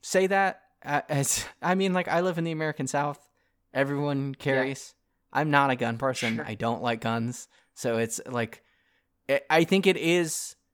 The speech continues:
Speaker 1: important to read media from other places and remember, like, yeah, it's not normal and probably not good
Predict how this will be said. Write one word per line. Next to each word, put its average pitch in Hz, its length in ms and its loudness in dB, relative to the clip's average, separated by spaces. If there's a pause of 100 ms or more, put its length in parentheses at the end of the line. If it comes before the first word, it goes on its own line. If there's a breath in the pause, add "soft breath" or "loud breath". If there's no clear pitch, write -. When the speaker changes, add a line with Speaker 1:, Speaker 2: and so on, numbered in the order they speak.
(360)
Speaker 1:
important 202 600 2
to 175 360 0
read 156 240 -2
media 175 300 2
from 151 160 -2
other 151 160 0
places 127 540 0
and 135 100 -4
remember, 139 380 0
like, 135 280 2
yeah, 202 240 4 (300)
it's - 260 -4
not 202 300 4
normal 139 640 2
and 110 120 0
probably 135 420 0
not 117 480 -2
good 117 520 0